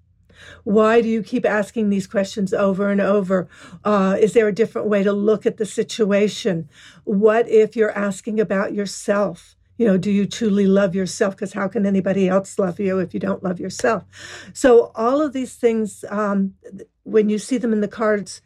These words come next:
especially in entire spread, you can change the dialogue to, um, a deeper level of meaning.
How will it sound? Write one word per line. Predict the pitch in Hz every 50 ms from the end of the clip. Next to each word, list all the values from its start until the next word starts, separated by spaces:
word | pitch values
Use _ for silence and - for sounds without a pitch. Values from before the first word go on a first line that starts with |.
| _ _ _ -
especially | - - 262 233 220 - - 220 208 196 196 -
in | 196 196 190 180 185 196 -
entire | 196 202 196 190 - - 214 208 202 190 170
spread, | 175 - - - - 254 262 240 220 202 185 185 - _ _ _ _ _ _ _
you | - 233 214
can | - - 240 220 196
change | - - - 247 240 240 247 247 247 240 208 - -
the | - 226
dialogue | - 226 196 196 220 220 226 220 214 196 196 196 196 196 190 - -
to, | - - - 240 226 208 208 202 202 202 190 - _ _ - - - _ _ -
um, | 214 208 202 196 190 190 196 190 -
a | 208 202
deeper | 175 175 - 226 233 233 233 233 214
level | 214 202 202 185 190 190 185
of | 165 175
meaning. | 190 196 220 233 233 214 190 180 185 190 190